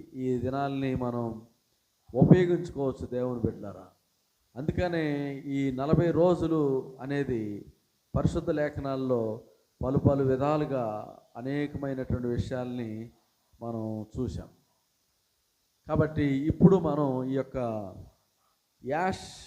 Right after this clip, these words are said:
వెన్స్‌డే అనేది, యాష్ వెన్స్‌డే అని ఎందుకు చెప్తున్నా అంటే, ఈ భస్మ బుధవారం అని అక్కడితో ఆరంభం అవుతుంది కదా ఇది. క్రైస్తవులందరూ కూడా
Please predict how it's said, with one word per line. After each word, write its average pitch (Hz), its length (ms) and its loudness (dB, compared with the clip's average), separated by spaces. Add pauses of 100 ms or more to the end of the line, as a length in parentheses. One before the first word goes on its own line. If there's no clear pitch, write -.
(100)
వెన్స్‌డే 127 440 -6 (600)
అనేది, 131 360 -4 (1080)
యాష్ 147 300 -2
వెన్స్‌డే 165 400 0
అని 156 120 -2
ఎందుకు 151 220 -2
చెప్తున్నా 147 400 -2
అంటే, 139 200 -6
ఈ 131 280 2 (420)
భస్మ 131 260 0
బుధవారం 135 540 2
అని 139 120 -4
అక్కడితో 180 600 -8
ఆరంభం 165 400 2
అవుతుంది 151 400 2
కదా 120 220 -4
ఇది. 123 640 -6 (1800)
క్రైస్తవులందరూ 160 800 2
కూడా 131 580 -2